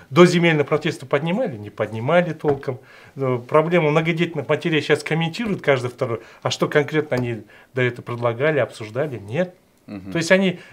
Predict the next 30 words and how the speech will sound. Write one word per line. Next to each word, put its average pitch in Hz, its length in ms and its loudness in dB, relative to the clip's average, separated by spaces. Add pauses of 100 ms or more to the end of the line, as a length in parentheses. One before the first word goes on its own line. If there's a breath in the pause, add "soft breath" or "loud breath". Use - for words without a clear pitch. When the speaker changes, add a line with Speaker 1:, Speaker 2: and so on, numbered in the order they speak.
Speaker 1:
не 147 140 -2
участвовали 185 720 2
на 117 100 -6
слушаниях, 147 720 -4 (340 loud breath)
не 135 120 -6
ходят 190 320 0
на 131 100 0
заседания 120 380 0
общественных 123 440 -6
советов, 151 680 -2 (280 loud breath)
не 180 100 -2
предлагают. 151 460 2
Они 175 180 6
даже 170 380 8 (220 loud breath)
у 165 80 -2
себя 202 400 8
выборы 143 500 4
не 131 160 2
делают 117 460 0
внутри 147 420 -2
своих 123 440 -4
партий 127 480 4
и 110 40 -2
общественных 113 400 -4
движений. 113 280 -8 (220 loud breath)
На 123 140 4
то 143 200 6
пошло, 196 680 6 (420 soft breath)
они 127 220 0
должны 123 500 0